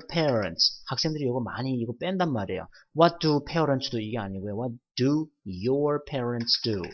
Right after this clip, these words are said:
이렇게 하셔야 되고요. 자, 조그만 가게를 한다라는 표현 한번 알려드리죠. 뭐, 조그만 사업을 한다? 요 표현. own a business. 사업체를 우-, 소유하다라는 뜻이에요. 사업체를 소유하는 거니까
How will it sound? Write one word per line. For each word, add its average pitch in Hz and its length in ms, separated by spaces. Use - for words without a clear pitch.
이렇게 101 320
하셔야 113 340
되고요. 95 720
자, 139 240
조그만 170 340
가게를 156 440
한다라는 160 440
표현 156 200
한번 143 220
알려드리죠. 110 720
뭐, 113 180
조그만 165 320
사업을 180 460
한다? 170 420
요 107 160
표현. 123 360
own 175 480
a 147 220
business. 104 640
사업체를 156 420
우-, 151 440
소유하다라는 160 760
뜻이에요. 98 520
사업체를 131 440
소유하는 135 400
거니까 110 420